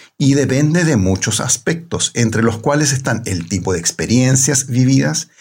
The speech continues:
el cerebro del sujeto, la carga genética heredada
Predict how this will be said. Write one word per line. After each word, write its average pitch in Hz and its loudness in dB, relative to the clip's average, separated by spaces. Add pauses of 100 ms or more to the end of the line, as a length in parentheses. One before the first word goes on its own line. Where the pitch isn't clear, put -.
(240)
el 110 2
cerebro 127 2
del 135 2
sujeto, - -4 (280)
la 98 -2
carga 113 0
genética 110 0
heredada 113 0